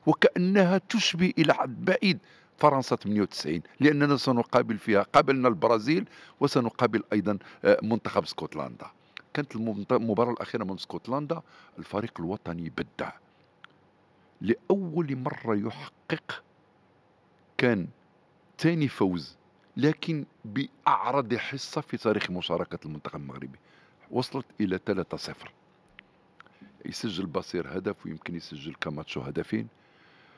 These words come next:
فرحة اللاعبين بهذا الإنجاز الكبير تقابلها على الفور صدمة، وهم يستمعون إلى نتيجة مباراة البرازيل أمام النرويج.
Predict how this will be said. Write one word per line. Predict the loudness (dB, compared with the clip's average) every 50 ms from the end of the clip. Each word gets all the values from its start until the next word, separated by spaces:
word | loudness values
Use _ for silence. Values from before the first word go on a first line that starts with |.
| -20 _ _ _ _ _ _ _ _ -12 -10 -10 -10
فرحة | -10 -10 -10 -8 -6 -6 -8 -6 -6 -4
اللاعبين | -4 -2 -2 -2 -4 -2 0 0 0 0
بهذا | 0 -4 -6 -6 -4 -6 -4 -4 -4
الإنجاز | -6 -4 -4 -2 -2 0 0 0 0 0 -2
الكبير | -6 -2 -2 -2 -2 -2 -6 -8 -10 -12 _ _
تقابلها | -6 -6 -4 -2 -2 -2 -2 0 -2 0 0 0 0 -2 -4
على | -4 -6 -6 -6 -4 -4 -2
الفور | -2 -4 -2 4 4 4 4 4 0 -6 -8 _ _ _ _ _ _ _ _ _ _
صدمة، | -8 0 2 2 2 2 0 -2 -4 -4 -6 -12 _ _ _ _ _ _ _ _ _
وهم | 0 0 0 0 0 -2
يستمعون | -2 -4 -4 -4 -4 -2 -2 -4 -4 -4 -4 -6 -6 -8 -14 _ _ _ _ _ _ _ 0
إلى | 2 2 0
نتيجة | -2 -4 -6 -6 -6 -6 -4 -4 -6 -8 -8 -10
مباراة | -10 -10 -6 -6 -6 -6 -4 -6 -8 -6 -8
البرازيل | -8 -8 -6 -8 -8 -8 -8 -10 -10 -10 -10
أمام | -12 -14 -16 -16 -18
النرويج. | -18 -18 -18 -18 -16 -16 -16 -14